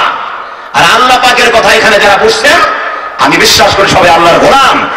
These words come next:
এ কথার সঙ্গে সবাই একমত হবেন। আমার প্রিয় ভাইরা, আসুন,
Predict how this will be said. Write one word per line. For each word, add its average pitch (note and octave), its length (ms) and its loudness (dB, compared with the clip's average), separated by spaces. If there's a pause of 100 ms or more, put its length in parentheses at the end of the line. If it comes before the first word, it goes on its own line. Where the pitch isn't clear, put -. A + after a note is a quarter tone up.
(200)
এ C#3+ 60 0
কথার D#3+ 240 2
সঙ্গে D3 260 0
সবাই C3+ 260 4
একমত - 320 0
হবেন। - 240 0 (1400)
আমার - 240 2
প্রিয় - 160 0
ভাইরা, - 640 -2
আসুন, - 260 0